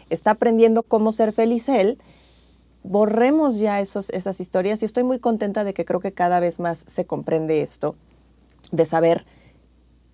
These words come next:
tú como ser individual, trabaja en ti y en tu felicidad, él también, y juntos la van a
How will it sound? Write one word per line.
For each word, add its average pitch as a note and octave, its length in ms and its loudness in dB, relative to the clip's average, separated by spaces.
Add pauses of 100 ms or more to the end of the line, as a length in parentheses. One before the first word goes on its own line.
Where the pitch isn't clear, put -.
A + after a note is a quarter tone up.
(300)
tú D#3 200 2
como C4+ 520 4 (480)
ser F3 260 0
individual, F#3+ 640 2 (240)
trabaja C#3 420 2
en A#3 80 0
ti B3 100 0
y A3 80 2
en A3+ 80 0
tu A3 100 0
felicidad, E3+ 600 0 (200)
él C3+ 200 -4
también, G#3+ 500 0
y G#3 80 -6
juntos A#3 360 0
la A3+ 120 2
van A#3+ 200 2
a B3+ 100 -4